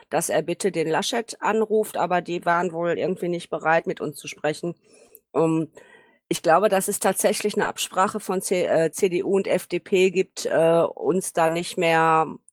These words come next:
ähm, mitzunehmen, anzuerkennen und alleine ihr Ding zu machen. Na klar, es ist Wahlkampf. Das wäre vor zwei Jahren oder so sicherlich anders gewesen. Denn damals, als, ähm, es um den pua Parlamentarischen Untersuchungsausschuss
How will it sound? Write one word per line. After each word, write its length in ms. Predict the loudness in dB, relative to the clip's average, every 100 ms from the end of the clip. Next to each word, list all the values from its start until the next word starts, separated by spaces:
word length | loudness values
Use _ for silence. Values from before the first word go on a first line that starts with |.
| _ _ 0
ähm, 560 | 2 4 2 -2 -4 -2
mitzunehmen, 680 | 0 0 -2 2 4 4 2
anzuerkennen 800 | -2 -2 -2 -2 0 0 0
und 160 | -2 -2
alleine 380 | 0 2 2 0
ihr 100 | -2
Ding 200 | -2 -4
zu 140 | -4
machen. 240 | -4 -4 -6
Na 80 | -6
klar, 360 | 0 0 0 -6 -20 -6
es 140 | -4 -2
ist 180 | -4 2
Wahlkampf. 540 | 2 2 0 -4 -2
Das 200 | -6 -2
wäre 200 | -2 -2
vor 180 | -4 -6
zwei 300 | -2 0 4
Jahren 300 | 4 4 2
oder 180 | -2 -4
so 140 | -6
sicherlich 440 | -8 -4 -4 -2
anders 340 | -4 -2 -2 -2
gewesen. 480 | -4 0 0 0 -4 -8 -20 -20 _ -2
Denn 140 | 0
damals, 440 | 4 2 4 2 2
als, 360 | 2 2 -2
ähm, 320 | 2 2 2 -2
es 140 | -6
um 220 | -2 -2 2
den 240 | 2 2
pua 440 | 0 2 4 4 0 _ _ _
Parlamentarischen 680 | 2 2 2 2 0 0 -2
Untersuchungsausschuss 1160 | -2 0 0 -2 -4 -4 -2 -2 0 -4 -4